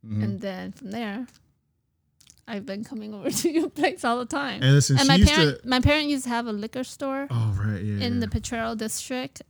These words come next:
Speaker 2: Um, it's like a convenience store, liquor store, but
Speaker 1: Hey, do you
Speaker 2: <laughs> I would
Speaker 1: re-,
Speaker 2: bring
Speaker 1: do
Speaker 2: over
Speaker 1: you
Speaker 2: some Smirnoff.
Speaker 1: remember when, uh,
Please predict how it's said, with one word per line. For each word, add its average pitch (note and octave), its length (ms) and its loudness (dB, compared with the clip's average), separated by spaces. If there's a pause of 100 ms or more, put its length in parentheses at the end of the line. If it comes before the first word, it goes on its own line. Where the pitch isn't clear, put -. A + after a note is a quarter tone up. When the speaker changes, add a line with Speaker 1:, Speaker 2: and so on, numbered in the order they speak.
(140)
Speaker 2:
Um, G3+ 400 -8
it's A3+ 220 -4
like G3+ 180 -8
a F#3+ 80 -8
convenience G#3+ 600 -6
store, A3 240 -8
liquor G#3 280 -8
store, A3 360 -8
but F3+ 260 -12 (320)
Speaker 1:
Hey, D3+ 300 4 (180)
do C3 120 4
you G3 200 10
Speaker 2:
<laughs> B3+ 100 8
I B3 60 8
would - 160 4
Speaker 1:
re-, B3+ 140 0
Speaker 2:
bring - 0 -
Speaker 1:
do A3+ 100 0 (540)
Speaker 2:
over C#3+ 120 2 (100)
Speaker 1:
you A3+ 200 8
Speaker 2:
some C#4+ 100 6
Smirnoff. C#4 140 10
Speaker 1:
remember F#3 480 6
when, D3+ 380 4
uh, B2 480 4